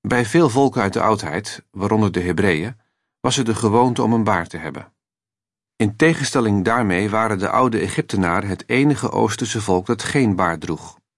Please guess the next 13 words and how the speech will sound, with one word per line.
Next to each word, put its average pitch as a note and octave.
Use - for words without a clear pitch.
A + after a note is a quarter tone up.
zegt -
de F#2+
Cyclopedia G#2+
of -
Biblical, G#2+
Theological G2
and F#2
Ecclesiastical G2
Literature G2+
van E2+
McClintock G2
en G2+
Strong. D#2